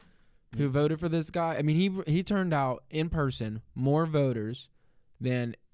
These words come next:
Speaker 1: any other president in history, including Joe Biden. Joe Biden didn't get the people to show up in person.
Speaker 2: That's a good point.
Speaker 1: He
Speaker 2: Uh,
Speaker 1: got them to
Speaker 2: I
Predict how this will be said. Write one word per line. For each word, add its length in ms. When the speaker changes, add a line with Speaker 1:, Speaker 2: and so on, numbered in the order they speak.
Speaker 1:
any 200
other 160
president 400
in 60
history, 360
including 460
Joe 180
Biden. 380
Joe 160
Biden 320
didn't 180
get 120
the 60
people 320
to 100
show 200
up 140
in 80
person. 280
Speaker 2:
That's 120
a 40
good 200
point. 260
Speaker 1:
He 80
Speaker 2:
Uh, 20
Speaker 1:
got 160
them 140
to 40
Speaker 2:
I 40